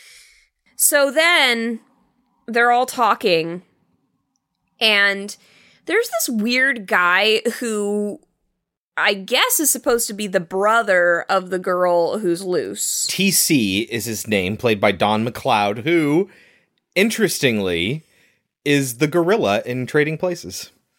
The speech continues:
Speaker 2: You know, when they
Speaker 1: Ha!
Speaker 2: do the gorilla rape joke in Trading Places. <laughs>
Speaker 1: Yeah.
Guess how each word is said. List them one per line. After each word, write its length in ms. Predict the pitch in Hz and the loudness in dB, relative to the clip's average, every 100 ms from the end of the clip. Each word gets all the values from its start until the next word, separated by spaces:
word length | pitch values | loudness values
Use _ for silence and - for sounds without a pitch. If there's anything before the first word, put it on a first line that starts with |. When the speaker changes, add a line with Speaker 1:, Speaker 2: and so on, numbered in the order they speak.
| _ _ _ _ _ _ _ _ _ _ - | _ _ _ _ _ _ _ _ _ _ -2
Speaker 2:
You 120 | 139 | 0
know, 120 | 110 | 2
when 140 | 123 110 | 0 0
they 80 | |
Speaker 1:
Ha! 120 | 480 131 | 0 0
Speaker 2:
do 100 | 117 | 0
the 280 | 117 107 - | 2 0 0
gorilla 400 | 113 107 113 110 | -2 0 0 0
rape 260 | 101 135 | 0 -2
joke 340 | - 151 165 131 | 0 0 0 0
in 100 | 123 | -2
Trading 320 | - 123 127 | 0 0 0
Places. 760 | - 135 135 - 165 226 - 233 | -2 -4 -2 -6 -4 -6 -6 -6
<laughs> 0 | |
Speaker 1:
Yeah. 320 | 151 101 | -8 -8